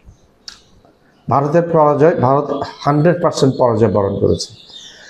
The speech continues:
ভারতের এমন কোনো জায়গা নেই যে পাকিস্তান হামলা করে তছনছ করে দিয়েছে।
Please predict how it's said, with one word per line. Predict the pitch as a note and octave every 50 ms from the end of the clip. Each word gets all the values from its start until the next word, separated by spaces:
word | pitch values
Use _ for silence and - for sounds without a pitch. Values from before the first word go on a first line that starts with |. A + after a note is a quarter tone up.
| - - - - F#2+
ভারতের | A2+ C3 C#3 D3 D3 E3+ E3
এমন | E3+ C#3+ C3+ D#3 E3+ E3+
কোনো | E3 E3 D#3 D#3+ D3+
জায়গা | C3+ C#3+ C#3 C3 D3 D3
নেই | D#3+ D3 A#2
যে | A#2+ C3+ C3
পাকিস্তান | C3 B2 B2 A#2 C3 A#2+ C3+ C#3 C3+
হামলা | C3 C3+ B2+ C3 B2+ B2
করে | - C3+ C3 C#3+
তছনছ | C#3 - D3 D3 D3 - - F#3+ E3+ - - -
করে | D3 B2+ C3 A#2+
দিয়েছে। | G#2 A2 G#2+ G2 - - -